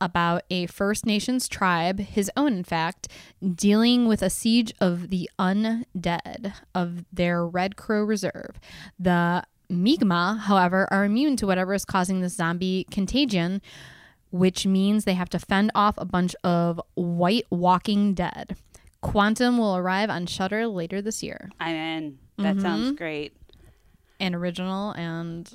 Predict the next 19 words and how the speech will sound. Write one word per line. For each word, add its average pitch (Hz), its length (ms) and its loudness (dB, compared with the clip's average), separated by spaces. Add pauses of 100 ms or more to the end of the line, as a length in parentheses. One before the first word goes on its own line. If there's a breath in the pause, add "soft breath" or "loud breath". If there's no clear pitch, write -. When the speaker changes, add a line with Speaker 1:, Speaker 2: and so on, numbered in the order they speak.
(100)
Speaker 1:
yeah, 165 280 -8 (120)
I'm, 190 220 -2 (480)
like 185 240 -6 (300)
we've 185 300 -6
mentioned 185 380 -4
in 190 60 -6
the - 60 -6
past, 233 360 -4 (160)
loving 190 320 -4
all 180 160 -4
these 180 180 -6
new 180 420 -6 (160)
concepts 175 520 -8
for, 170 400 -8
uh, 170 380 -6 (260)
zombie 175 320 -4
movies. 170 460 -8 (240)
Speaker 2:
Yeah, 165 280 2
exactly. 156 460 -6